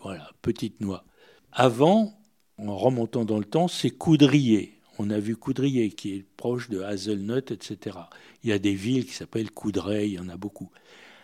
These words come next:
Encore avant, on a l'Avelanier. Et Avelaine, il y a des, une ville comme Lavelanais en Ariège qui est ce nom-là. Mais il y a encore un nom avant, qui est typique du Sud-Ouest et qui est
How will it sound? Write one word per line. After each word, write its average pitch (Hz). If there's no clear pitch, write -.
Encore 151
avant, 151
on 139
a 151
l'Avelanier. 131
Et 110
Avelaine, 120
il 98
y 113
a 110
des, 107
une 104
ville 117
comme 98
Lavelanais 120
en 110
Ariège 113
qui -
est 92
ce -
nom-là. 90
Mais 185
il 202
y 170
a 165
encore 180
un 175
nom 165
avant, 117
qui 131
est 135
typique 165
du 113
Sud-Ouest 120
et 123
qui 123
est 165